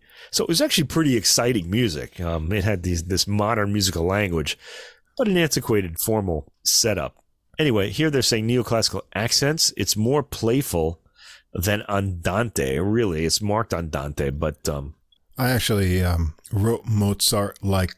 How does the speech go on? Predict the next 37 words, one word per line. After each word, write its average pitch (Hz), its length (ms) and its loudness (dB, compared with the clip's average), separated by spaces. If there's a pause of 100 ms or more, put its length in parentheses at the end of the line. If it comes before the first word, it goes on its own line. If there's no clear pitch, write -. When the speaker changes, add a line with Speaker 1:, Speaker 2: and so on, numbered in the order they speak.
(100)
Speaker 2:
piano 98 340 0
section 85 600 0
in 87 200 0
this 95 240 -2
one. 392 80 4 (120)
Speaker 1:
Yeah. - 100 2
Speaker 2:
<laughs> - 40 -10
That's - 200 0
what 110 120 0
came 98 160 0
to - 80 0
my 85 100 2
mind, 82 340 0
yeah. 80 200 0 (220)
Speaker 1:
Well, 226 140 2
yeah, 185 80 4
a-, 131 440 2
as 110 220 2
it 92 60 -2
should, 156 320 2
I 73 100 -2
think. 87 240 -2
Speaker 2:
Mm-hmm. - 640 -4
Speaker 1:
Okay. 85 260 -4 (360)
An 123 140 0
opening 196 300 2
piano 175 300 2
chord 175 400 0
is - 140 0
followed 143 340 2
by 113 140 0
a 104 80 2
pizzicato - 560 0
theme 147 400 -2
in 113 80 0
the 98 80 0
cello. 170 560 0